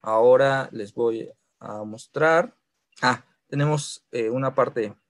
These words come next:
todavía adicional en el portal de Zoom. Sería el perfil de cuenta. Nos muestra un desplegado sobre nuestra cuenta, eh, muy básico. Y en reportes, eh, de uso podremos revisar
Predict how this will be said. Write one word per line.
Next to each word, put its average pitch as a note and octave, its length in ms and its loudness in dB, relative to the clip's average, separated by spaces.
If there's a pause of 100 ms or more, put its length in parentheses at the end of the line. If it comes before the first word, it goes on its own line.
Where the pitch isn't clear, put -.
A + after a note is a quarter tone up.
(240)
todavía A#2+ 680 2 (380)
adicional C3 680 -2 (440)
en G#2+ 260 -8
el G2 80 -10
portal C#3 280 0
de D3 60 -2
Zoom. G3 300 -2 (540)
Sería A2+ 920 -2
el A#2+ 180 -8
perfil A#2+ 300 -2
de C3+ 100 -2
cuenta. F3+ 380 0
Nos C3+ 160 -4
muestra B2 360 -6
un A#2 120 -6
desplegado C3+ 560 0
sobre A#2 320 -4
nuestra G#2+ 260 -10
cuenta, F3 480 0 (540)
eh, F#2 160 -14
muy A2+ 260 -2
básico. C#3+ 500 2 (1040)
Y E3+ 300 -4
en B2+ 120 2
reportes, E3 760 2 (560)
eh, A2+ 440 -12
de B2+ 160 2
uso F3+ 540 -2 (320)
podremos B2+ 720 -4
revisar A2 540 -4